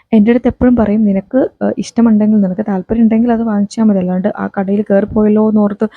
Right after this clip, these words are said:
അവരെന്ത് വിചാരിക്കുമെന്നോർത്ത്, ഏഹ്, ആ, എന്താ പറയുക, വാങ്ങാ-, വാങ്ങിയിട്ട് പോരേണ്ട കാര്യമില്ല" എന്നുള്ള രീതിയിൽ. അപ്പോൾ അതുകൊണ്ട് തന്നെ ഞങ്ങൾ ചെരുപ്പ് വാങ്ങാൻ മൂന്ന്, മൂന്നാമത്തെ കടയിൽ നിന്നാണ് കേട്ടോ ഈ ഒരു ചെരുപ്പ് കിട്ടിയത്. ബാക്കി ഒന്ന് രണ്ട് കടയിൽ കയറിയിട്ടും, ഏഹ്, ഒരു ഡെയിലി യൂസിന് പറ്റിയ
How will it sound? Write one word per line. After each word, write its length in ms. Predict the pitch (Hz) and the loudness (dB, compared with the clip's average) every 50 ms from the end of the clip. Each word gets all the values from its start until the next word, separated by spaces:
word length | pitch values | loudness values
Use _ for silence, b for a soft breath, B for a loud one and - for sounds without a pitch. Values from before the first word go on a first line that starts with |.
| B B B B - | B B B B -2
അവരെന്ത് 340 | 196 208 240 233 240 240 | 0 2 4 4 4 4
വിചാരിക്കുമെന്നോർത്ത്, 840 | 254 233 226 233 233 226 208 - 240 233 233 226 220 208 214 - - 233 | 4 2 2 0 0 -2 -2 0 0 2 2 2 0 -2 -6 -6 -6 -6
ഏഹ്, 560 | 233 - - - 214 208 202 196 196 196 196 - | -6 -6 -4 -2 0 0 2 0 -2 -4 -6 -6
ആ, 180 | 202 196 196 196 | -6 -4 -4 -4
എന്താ 240 | 196 202 196 196 | -2 -2 0 0
പറയുക, 200 | 190 190 190 190 | 0 2 2 2
വാങ്ങാ-, 460 | 190 190 190 185 185 196 196 196 196 214 B B B B B B - | 2 2 0 0 -2 -2 -2 -2 -2 -4 B B B B B B -2
വാങ്ങിയിട്ട് 340 | 196 190 196 202 208 - 233 | 0 2 4 4 4 2 2
പോരേണ്ട 440 | 202 202 190 190 190 190 185 190 190 196 208 - _ - - - | 2 2 2 2 2 2 0 0 -2 -4 -6 -8 _ -16 -8 -6
കാര്യമില്ല" 400 | 190 185 185 196 190 185 190 185 | -4 -4 -2 -2 -4 -4 -4 -4
എന്നുള്ള 280 | 190 190 185 180 180 180 | -4 -4 -2 -2 -2 -4
രീതിയിൽ. 300 | 185 180 - - - - - B B B B B _ | -4 -4 -6 -8 -8 -10 -14 B B B B B _
അപ്പോൾ 140 | - - 202 | -4 -2 -2
അതുകൊണ്ട് 320 | 190 180 190 185 196 208 | 0 2 2 2 2 4
തന്നെ 160 | 208 208 220 220 | 4 4 2 2
ഞങ്ങൾ 220 | 214 196 196 202 | 0 0 -2 -2
ചെരുപ്പ് 340 | 202 - 196 185 - - 208 | -2 -2 -4 -6 -4 -4 -4
വാങ്ങാൻ 260 | 196 190 190 196 196 - | -2 -2 -2 -2 -4 -6
മൂന്ന്, 400 | 196 190 185 190 208 233 240 262 - _ 196 | -6 -6 -2 0 2 2 2 0 0 _ -2
മൂന്നാമത്തെ 460 | 196 196 196 202 220 240 247 - - - | 0 0 2 2 2 2 2 0 -2 -2
കടയിൽ 200 | 214 185 185 185 | -2 0 0 0
നിന്നാണ് 260 | 185 185 185 175 170 | 0 -2 -2 -2 -2
കേട്ടോ 200 | 170 165 - 175 | -4 -4 -4 -6
ഈ 160 | 175 180 180 | -6 -6 -4
ഒരു 120 | 175 170 180 - | -6 -6 -8 -8
ചെരുപ്പ് 280 | - 180 175 - - 175 | -8 -8 -8 -4 -4 -6
കിട്ടിയത്. 340 | 170 165 170 175 180 226 B B B B B B - | -4 -2 -2 -2 -2 -2 B B B B B B -4
ബാക്കി 180 | 180 196 - 226 | -4 -2 0 2
ഒന്ന് 160 | 208 190 190 | 2 2 2
രണ്ട് 200 | 196 202 202 220 | 2 2 2 2
കടയിൽ 200 | 214 202 202 202 - - | 0 0 0 -2 -2 -2
കയറിയിട്ടും, 420 | 202 196 196 185 - 208 214 - - - | -2 -2 -2 -4 -4 -6 -8 -6 -6 -4
ഏഹ്, 360 | 196 196 196 196 190 196 202 - - - 233 | -2 -2 -2 -2 -2 -4 -6 -8 -10 -6 -2
ഒരു 260 | 214 208 202 202 196 | 0 0 2 2 2
ഡെയിലി 320 | 190 190 196 202 202 214 | 2 2 2 2 2 2
യൂസിന് 340 | 220 214 208 196 - - 202 | 2 2 0 0 -2 -4 -4
പറ്റിയ 360 | - 202 - - - 202 202 | -4 -4 -6 -6 -4 -6 -6